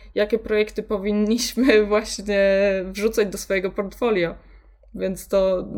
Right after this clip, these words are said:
to brzmi też właśnie bardzo prosto, ale to jest ciężkie zadanie.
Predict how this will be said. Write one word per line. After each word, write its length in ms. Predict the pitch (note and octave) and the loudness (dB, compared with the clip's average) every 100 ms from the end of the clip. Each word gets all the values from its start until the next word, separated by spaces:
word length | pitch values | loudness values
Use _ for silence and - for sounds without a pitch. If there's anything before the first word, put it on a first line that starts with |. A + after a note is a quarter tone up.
| F#3+ | -6
to 100 | A3+ | -4
brzmi 300 | G3+ A3 A#3 | 0 2 2
też 260 | A#3 A3+ A#3 | 4 2 2
właśnie 280 | G3 G3+ G3 | -2 -2 2
bardzo 340 | G3+ F#3+ F#3 | 4 4 -2
prosto, 540 | - G#3+ G#3+ - G3 F3+ | 0 0 0 0 2 2
ale 140 | F#3 | 2
to 100 | G3+ | 0
jest 180 | G3+ - | -2 -2
ciężkie 300 | A#3 G#3+ F3+ | -4 -2 -2
zadanie. 420 | F3+ E3+ E3+ | -2 -4 -6